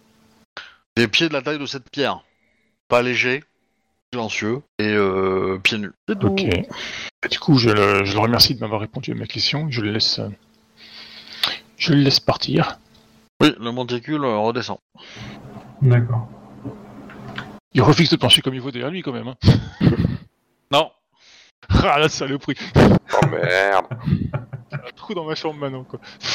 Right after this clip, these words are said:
Speaker 1: Bon, tu peux remettre la planche, c'est pas très compliqué, hein. T'as deux clous enfoncés, ça va aller, quoi. Euh,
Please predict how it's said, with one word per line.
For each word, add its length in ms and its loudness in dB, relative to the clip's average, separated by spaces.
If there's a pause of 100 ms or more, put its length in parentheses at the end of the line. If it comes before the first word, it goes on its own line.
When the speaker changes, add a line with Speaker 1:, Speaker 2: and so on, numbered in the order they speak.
(1000)
Speaker 1:
Bon, 120 -10
tu 140 -12
peux 80 -8
remettre 280 -2
la 100 0
planche, 300 -6
c'est 100 -14
pas 60 -10
très 120 -12
compliqué, 380 -6
hein. 280 -4
T'as 100 -6
deux 120 -6
clous 180 -2
enfoncés, 440 -2
ça 240 -2
va 100 -2
aller, 120 2
quoi. 120 -18 (640)
Euh, 320 2